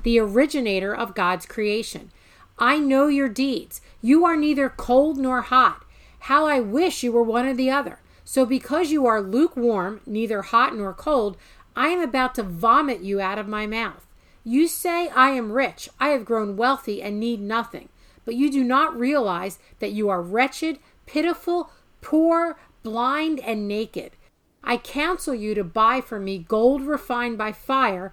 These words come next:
so that you may become rich, white garments so that you may be clothed and your shameful nakedness not exposed,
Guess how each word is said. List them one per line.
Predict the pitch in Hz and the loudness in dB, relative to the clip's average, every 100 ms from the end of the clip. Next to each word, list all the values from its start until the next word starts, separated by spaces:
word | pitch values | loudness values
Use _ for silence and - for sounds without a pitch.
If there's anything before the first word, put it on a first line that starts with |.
| - | -16
so | - 262 | -4 0
that | 254 233 | 0 2
you | 247 302 | 2 2
may | 302 | 0
become | 277 262 - 240 214 | -2 -6 -6 -6 -4
rich, | 196 214 - - - _ _ - | -4 -4 -4 -18 -18 _ _ -20
white | 190 190 247 330 - | -6 2 4 4 4
garments | 285 285 220 196 - | 6 6 2 -8 -8
so | 226 | -6
that | 214 | -4
you | 208 233 | -4 -2
may | 240 220 | 0 0
be | 233 | -4
clothed | - - 254 208 196 - | -8 0 2 2 -2 -8
and | 208 196 | -8 -8
your | 190 | -8
shameful | - 247 277 - 254 | -6 -4 -4 -6 -4
nakedness | 233 240 190 175 190 196 | -2 -2 -4 -8 -10 -6
not | 190 190 | -4 -2
exposed, | 185 - - 220 160 - | -4 -8 -4 -2 -4 -8